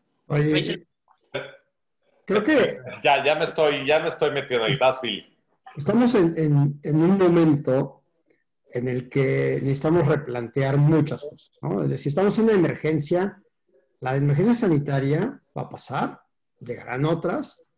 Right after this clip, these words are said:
Speaker 1: habrá que hacer las modificaciones que vamos a hacer, pero sobre todo estamos en una emergencia del planeta. Y creo que quiero proponer que una de las premisas para hacer arquitectura, para hacer ciudad, para hacer lo que hagamos,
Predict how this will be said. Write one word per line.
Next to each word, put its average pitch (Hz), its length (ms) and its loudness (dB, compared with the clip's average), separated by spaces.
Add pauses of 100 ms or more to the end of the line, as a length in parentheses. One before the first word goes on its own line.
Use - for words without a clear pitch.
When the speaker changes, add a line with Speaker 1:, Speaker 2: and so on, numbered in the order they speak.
(180)
Speaker 1:
habrá 117 360 -10
que 117 420 -10 (1000)
hacer 139 220 -6
las 143 120 0
modificaciones 139 600 -4
que 143 80 -8
vamos 135 140 -8
a 131 40 -10
hacer, 151 200 -6
pero 151 120 -4
sobre 156 160 0
todo 202 100 0
estamos 240 240 0
en 247 60 2
una 240 80 2
emergencia 165 800 -2 (680)
del 135 280 -8
planeta. 135 580 -4 (680)
Y 147 140 -4
creo 208 240 2
que 269 460 0 (580)
quiero 240 300 -2
proponer 196 500 2
que 190 240 2
una 233 200 2
de 240 80 -2
las 165 140 -4
premisas 147 840 0 (120)
para 131 180 -4
hacer 185 260 -2
arquitectura, 147 880 -4
para 120 160 -6
hacer 156 240 -4
ciudad, 143 580 -2
para 123 180 -6
hacer 208 280 -2
lo 254 220 2
que 143 120 -4
hagamos, 123 880 -6